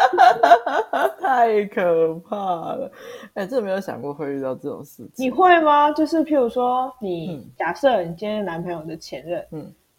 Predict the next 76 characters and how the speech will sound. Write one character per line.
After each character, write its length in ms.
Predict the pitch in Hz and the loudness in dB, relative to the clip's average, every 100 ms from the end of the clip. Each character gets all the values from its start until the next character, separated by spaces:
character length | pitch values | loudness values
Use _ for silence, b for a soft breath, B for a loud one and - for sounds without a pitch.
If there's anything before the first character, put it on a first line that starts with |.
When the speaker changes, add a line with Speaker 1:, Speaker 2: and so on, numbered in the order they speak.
| _ | _
Speaker 2:
有 300 | 190 190 160 156 | -4 -2 -2 -2
得 160 | 180 | -4
到 200 | 170 208 | -2 0
一 40 | 180 | -2
个 60 | |
香 220 | 185 180 | -4 -8
奈 180 | 185 170 | -6 -8
儿 80 | 147 | -8
的 60 | 151 | -8
包 200 | 156 151 | -8 -6
包， 160 | 160 | -8
你 60 | 190 | -4
就 80 | 294 | -2
觉 140 | 294 | 0
得 80 | 277 | 0
说， 140 | 294 | 4
Speaker 1:
嗯。 40 | 349 | 6
Speaker 2:
“为 120 | 403 | 8
什 180 | 370 349 | 8 8
么 160 | 294 277 | 8 8
我 200 | 233 214 | 8 4
没 300 | 202 202 233 | 2 2 4
有？” 280 | 196 - - _ _ _ _ _ | 4 2 -8 _ _ _ _ _
Speaker 1:
我 320 | 220 208 240 | -4 4 6
一 160 | 247 330 | 6 4
点 260 | - 453 | 4 4
都 120 | 165 185 | 6 4
不 160 | 175 | 2
care。 520 | 170 - 196 170 160 180 508 302 | -2 0 4 6 4 0 -4 -6
哎 180 | 214 208 | -4 -2
呦， 160 | 160 | -2
他， 200 | 202 330 453 b b | -2 -6 -8 b b
我 80 | 330 | -6
觉 100 | 330 | -4
得 140 | 349 - _ | -4 -6 _
他 180 | 381 370 | -10 -2
送 220 | 453 359 | -2 -2
前 140 | - | -4
任 140 | 277 277 | -4 -6
什 80 | 233 | -8
么 80 | |
东 140 | 202 233 | -6 -6
西 80 | 247 | -4
跟 100 | 277 | -4
我 80 | |
无 320 | 240 156 170 180 | -4 -4 -10 -10
关 460 | - 202 202 202 | -6 -4 -4 -6
啊， 200 | 196 175 196 220 | -6 -6 -6 -8
就 80 | 254 | 0
是 60 | 311 | 4
Speaker 2:
我 80 | |
也 60 | 269 | 4
是 140 | 294 | 2
这 120 | 277 330 | 4 4
么 120 | 262 | 4
想， 220 | 240 170 | 0 -2
天 180 | 247 254 | -2 -2
哪， 120 | 208 | -2
我 40 | |
们 120 | 196 226 | 0 0
两 120 | 208 | 2
个 80 | 220 | 2
就 120 | 285 | 2
是 60 | |
太， 260 | 294 330 269 | 4 6 6
<laughs> 1400 | 349 - - - 415 415 554 - 640 - - 539 508 - | 4 -2 -14 2 2 8 8 8 4 2 -12 -10 -4 6
我 60 | 349 | 8
们 100 | 392 | 10
两 140 | 330 | 8
个 80 | 311 | 8
太 180 | 415 381 | 8 8
理 220 | 320 302 | 6 4
性 240 | 403 392 | 4 6
了， 80 | |
Speaker 1:
<laughs> 0 | |
对， 80 | 320 | 6